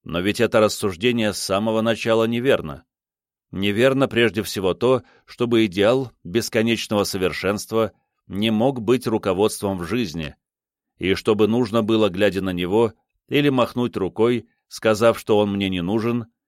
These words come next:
так как я никогда не достигну его, или принизить идеал до тех ступеней, на которых хочется стоять моей слабости. Рассуждать так — всё равно, что мореплавателю сказать себе,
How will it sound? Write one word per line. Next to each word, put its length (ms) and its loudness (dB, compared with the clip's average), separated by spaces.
так 220 -2
как 220 0
я 120 4
никогда 440 0
не 120 -2
достигну 520 -2
его, 400 0
или 240 0
принизить 600 0
идеал 480 2
до 140 2
тех 260 0
ступеней, 720 -4
на 180 -2
которых 520 0
хочется 520 -2
стоять 460 -2
моей 280 -4
слабости. 760 -6
Рассуждать 760 0
так — 300 2
всё 200 0
равно, 300 2
что 160 0
мореплавателю 840 2
сказать 440 0
себе, 440 -2